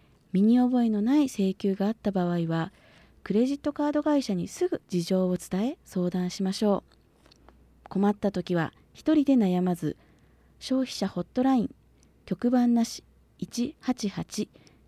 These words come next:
または南信消費生活センター、電話番号、零二六五二四の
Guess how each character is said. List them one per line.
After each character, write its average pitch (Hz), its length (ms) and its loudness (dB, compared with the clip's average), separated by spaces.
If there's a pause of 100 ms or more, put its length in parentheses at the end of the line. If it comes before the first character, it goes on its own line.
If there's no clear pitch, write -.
(140)
ま 175 120 0
た 254 160 2
は 214 180 0 (460)
南 269 240 4
信 302 240 2
消 285 220 -2
費 285 120 -12
生 277 240 0
活 - 240 -4
セ 277 160 2
ン 247 80 4
タ 185 160 -2
ー、 170 180 0 (400)
電 226 200 6
話 240 160 4
番 226 240 2
号、 160 220 -2 (600)
零 277 300 2
二 214 260 4
六 208 320 0
五 165 220 0 (720)
二 254 340 8
四 240 320 2
の 226 220 2